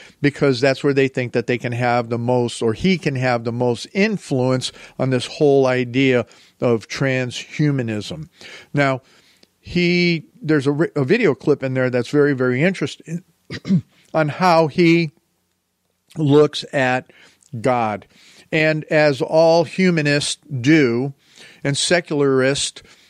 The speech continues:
they look at God as being selves. They, he talks about some, uh, entity out there that cannot be known. <clears throat> Let me tell you straight up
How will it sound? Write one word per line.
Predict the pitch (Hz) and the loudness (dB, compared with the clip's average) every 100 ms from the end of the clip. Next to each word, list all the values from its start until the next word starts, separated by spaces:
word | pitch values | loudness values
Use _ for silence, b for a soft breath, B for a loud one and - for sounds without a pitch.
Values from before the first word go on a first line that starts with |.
| b - | b 0
they | 147 | 0
look | 147 147 156 | 2 0 0
at | 139 | -2
God | 123 135 139 | 0 0 2
as | 135 113 | -2 -2
being | 131 135 131 | -2 -2 -2
selves. | - - 175 113 101 113 - - b b b | -2 2 2 0 -4 -6 -8 -10 b b b
They, | 135 135 135 135 131 139 135 - 156 | -2 0 2 0 -4 -10 -14 -12 -10
he | 143 151 160 | -4 -2 -2
talks | - 165 147 - | -2 -4 -4 -4
about | 131 135 131 | -2 -2 -2
some, | - 143 135 113 b b b | -2 -4 -4 -8 b b b
uh, | 123 120 113 _ 196 | -4 -2 -4 _ -2
entity | 202 185 165 175 151 | -2 -2 -4 0 0
out | 147 | 0
there | 147 143 | 0 0
that | 131 | -2
cannot | - 147 139 156 - | -2 -4 0 -2 -2
be | 135 127 | -4 0
known. | 135 120 87 85 _ B B B B B B _ - | 0 -2 -6 -14 _ B B B B B B _ -14
<clears throat> | - - _ _ _ _ _ - | -12 -14 _ _ _ _ _ -2
Let | 208 | 0
me | 185 | 0
tell | - - 175 | -2 0 2
you | 147 117 - _ | 0 -2 -8 _
straight | - - - 180 170 | -8 -4 2 2 4
up | 147 123 _ | 2 2 _